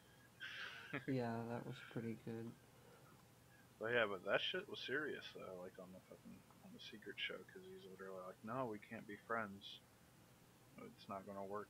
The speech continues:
Speaker 1: Brody. Like, it's the end of it," or whatever. Like, "We can't be friends 'cause you're just fucking completely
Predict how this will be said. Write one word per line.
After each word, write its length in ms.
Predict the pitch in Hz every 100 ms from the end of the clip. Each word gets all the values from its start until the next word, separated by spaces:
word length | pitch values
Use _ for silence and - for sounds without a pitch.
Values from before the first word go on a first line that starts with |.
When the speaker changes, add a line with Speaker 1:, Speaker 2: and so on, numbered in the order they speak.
| -
Speaker 1:
Brody. 320 | 92 92 95 95 98
Like, 80 | - - - -
it's 280 | 113 - - 95
the 100 | 98
end 140 | 101
of 100 | 95 98
it," 100 | 98 - - - - - - - - 98
or 100 | 98
whatever. 400 | 98 98 101 104
Like, 140 | 95 - -
"We 80 | 107 -
can't 220 | - 101 - -
be 160 | 101 101 -
friends 580 | 101 101 101 - - - -
'cause 180 | 95 92
you're 180 | 95 92
just 180 | 95 -
fucking 380 | 98 92 95 95 95 98 98
completely 480 | - - 98 98 104